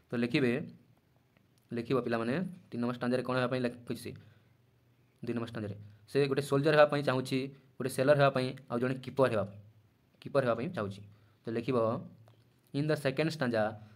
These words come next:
the child likes three profession। Those are ସେଲର, କମା ଦେବେ, ତାପରେ ଲେଖିବେ ସୋଲଜର,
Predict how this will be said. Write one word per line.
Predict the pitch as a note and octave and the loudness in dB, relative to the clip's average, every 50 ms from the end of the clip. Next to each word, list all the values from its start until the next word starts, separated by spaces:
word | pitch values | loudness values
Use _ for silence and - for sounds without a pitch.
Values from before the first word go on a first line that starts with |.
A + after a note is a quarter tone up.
| - _ - A#2+ | -20 _ -8 -2
the | A#2+ C3 B2+ C3 | 0 0 2 4
child | - D3 D3+ D#3+ E3 C3+ | 6 8 8 8 6 4
likes | B2 C3 D3 E3+ E3+ - - - - _ _ _ _ _ _ _ _ _ _ _ _ _ _ _ _ _ _ _ _ _ - | 4 6 6 6 4 2 -6 -14 -18 _ _ _ _ _ _ _ _ _ _ _ _ _ _ _ _ _ _ _ _ _ 2
three | - F3+ F#3+ F#3 | 6 6 6 6
profession। | E3+ C#3 C#3 D3 C#3 - G2+ G2 - - - - _ _ _ _ _ _ - A#2+ | 4 2 2 2 0 -2 -4 -12 -12 -14 -20 -20 _ _ _ _ _ _ -16 -2
Those | A#2 C3 D3 E3 F3 | 4 6 8 8 8
are | D#3 B2 A#2 A2+ B2 - - - - - _ _ _ _ _ _ _ _ _ _ _ _ _ _ _ _ _ _ _ _ _ _ _ _ _ _ _ _ _ _ _ _ _ _ _ _ _ _ - - | 8 8 6 6 6 4 2 -4 -14 -20 _ _ _ _ _ _ _ _ _ _ _ _ _ _ _ _ _ _ _ _ _ _ _ _ _ _ _ _ _ _ _ _ _ _ _ _ _ _ 0 2
ସେଲର, | C#3+ C#3 - D#3 D#3 D#3 D#3 - - - - _ _ _ _ _ _ _ _ _ _ _ _ _ _ _ _ _ _ _ _ _ _ - | 4 4 6 6 4 4 0 -6 -14 -20 -20 _ _ _ _ _ _ _ _ _ _ _ _ _ _ _ _ _ _ _ _ _ _ 0
କମା | - C3 C#3+ D3 | 2 4 4 4
ଦେବେ, | C#3+ D3 C#3+ D#3 D#3+ F#3 F3 - - - _ _ | 4 4 4 4 2 2 -2 -8 -16 -20 _ _
ତାପରେ | - B2+ B2+ B2+ C3 B2+ B2 B2 | 6 6 6 6 6 4 2 2
ଲେଖିବେ | A#2+ A#2+ A#2+ - C3 A#2+ A2+ A2+ B2 E3+ A#3 - - - - - _ _ _ _ _ _ _ _ _ _ _ _ _ _ _ _ _ _ _ _ _ _ _ _ _ _ _ - | 2 0 0 -2 -2 0 0 0 0 0 -2 -4 -8 -14 -20 -20 _ _ _ _ _ _ _ _ _ _ _ _ _ _ _ _ _ _ _ _ _ _ _ _ _ _ _ -4
ସୋଲଜର, | - D3 D3+ E3 E3 D#3 F3 E3+ F3 F3 F3 | 0 2 4 4 4 6 6 6 6 4 0